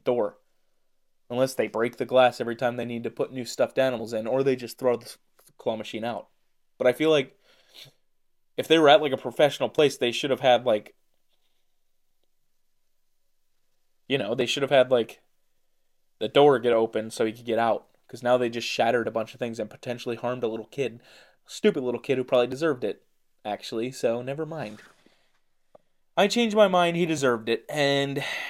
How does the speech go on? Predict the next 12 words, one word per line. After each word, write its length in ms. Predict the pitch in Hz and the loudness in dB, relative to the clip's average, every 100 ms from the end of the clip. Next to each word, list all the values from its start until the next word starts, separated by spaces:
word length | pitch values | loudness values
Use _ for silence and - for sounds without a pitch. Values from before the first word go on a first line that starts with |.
| - - - | -14 -10 2
that's 300 | 123 127 135 | 2 2 0
about 260 | 123 113 | 0 2
that. 280 | 117 113 - _ - | 0 -2 -6 _ -4
Um, 640 | 131 127 127 127 127 127 - _ _ _ _ _ _ _ _ _ _ _ | -2 0 2 0 -2 -8 -16 _ _ _ _ _ _ _ _ _ _ _
shall 280 | - 127 127 | 0 2 2
we 80 | |
get 120 | 127 127 | 0 -2
into 520 | 127 - 127 127 131 | -6 -6 -4 -4 -6
the 400 | 120 117 117 117 - | -8 -6 -6 -8 -8
next 460 | 139 175 - - - | -8 -8 -12 -18 -14
and 280 | 147 143 123 | -14 -14 -16
last 640 | 113 113 - - - | -18 -20 -20 -20 -20